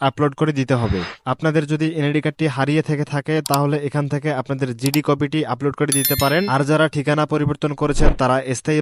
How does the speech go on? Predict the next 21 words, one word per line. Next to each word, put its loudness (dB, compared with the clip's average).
বাসিন্দার 0
প্রত্যয়নপত্রটি -2
এখানে 0
আপলোড 2
করে 0
দিতে 2
পারেন। 0
আমি 4
যেহেতু 4
ঠিকানা 2
পরিবর্তনের 2
জন্য 2
আবেদন 2
করেছি 4
সেহেতু 0
এখান 0
থেকে -2
আধার 2
সিলেক্ট 0
করে 4
এখান 2